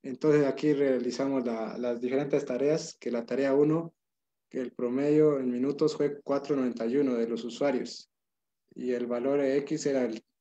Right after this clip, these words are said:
tiempo que sugerimos nosotros. Entonces, en la primera tarea, mm, resultó aceptable por los usuarios. Y en las, en la segunda fue también aceptable, y la,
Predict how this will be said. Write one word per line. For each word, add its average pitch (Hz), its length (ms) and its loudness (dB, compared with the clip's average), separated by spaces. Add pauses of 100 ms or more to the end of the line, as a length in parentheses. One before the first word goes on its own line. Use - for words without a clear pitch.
(140)
tiempo 143 380 0
que 131 100 0
sugerimos 131 500 0
nosotros. 135 600 -2 (420)
Entonces, 139 280 -4
en 131 60 0
la 127 100 -2
primera 135 280 0
tarea, 139 380 0 (580)
mm, 123 360 0 (100)
resultó 131 560 0
aceptable 131 640 2
por 117 180 -2
los 107 340 -4
usuarios. - 760 -4 (600)
Y 135 180 -2
en 131 120 2
las, 127 380 -4 (400)
en 135 80 -2
la 127 100 2
segunda 156 580 4 (680)
fue 135 480 2 (220)
también 139 240 0
aceptable, 151 680 2 (840)
y 127 1000 4
la, 127 200 0